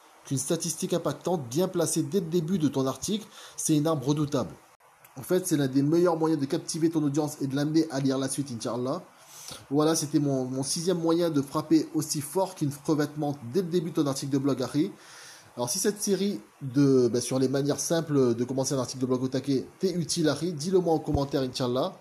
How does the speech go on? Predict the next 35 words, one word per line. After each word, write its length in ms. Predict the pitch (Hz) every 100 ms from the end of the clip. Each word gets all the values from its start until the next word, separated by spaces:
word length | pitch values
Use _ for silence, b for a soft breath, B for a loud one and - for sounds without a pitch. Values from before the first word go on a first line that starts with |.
| -
Moi, 100 | 135
ça 80 | 147
va 80 |
m'encourager 480 | 135 135 139 143 135
à 60 | 131
continuer, 360 | 127 - 135
Binillah. 460 | 127 113 117 120 147 - B B B B B
Et 80 | 139
si 140 | 131 202
tu 100 | 185
veux 120 | 185
aller 140 | 160
plus 140 | 143 151
loin, 300 | 139 190 - 131
bah, 80 |
télécharge 460 | 123 180 196 208 196
tout 60 | 175
simplement 380 | 170 160 151
mes 120 | 175 131
vingt-sept 480 | 151 165 190 185 -
astuces 380 | 147 - 185
de 100 | 135
rédaction 460 | 135 143 147 - 151
web 160 | 151 147
pour 180 | 135
le 80 | 123
web 260 | 117 139 151
entrepreneur. 680 | 139 143 - 127 139 - - B B B B B B -
Tu 80 | 135
vas 100 | 143
trouver 280 | 147 143 139
le, 280 | 127 110
le 140 | 104 127
lien 220 | 123 131
en, 260 | 120 98